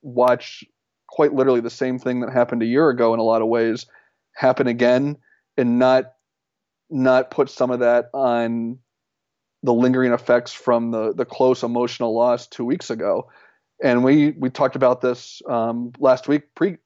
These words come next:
previewing the game, that we thought the bye week would help. But I think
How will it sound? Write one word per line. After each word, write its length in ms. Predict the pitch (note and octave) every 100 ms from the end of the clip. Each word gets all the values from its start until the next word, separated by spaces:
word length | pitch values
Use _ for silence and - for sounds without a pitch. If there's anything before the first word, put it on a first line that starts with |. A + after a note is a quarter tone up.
| _
previewing 300 | F#3 G#3 C#3
the 80 | A#2
game, 240 | A#2 A#2 B2
that 100 | B2
we 100 | B2
thought 280 | - B2+
the 60 | -
bye 200 | A#2+ A#2
week 220 | B2+ B2
would 100 | A2+
help. 340 | - A2 G#2+ - _ _ _ _ _ _ _ _
But 100 | C#3
I 120 | C#3
think 580 | C3+ - E3+ E3+ -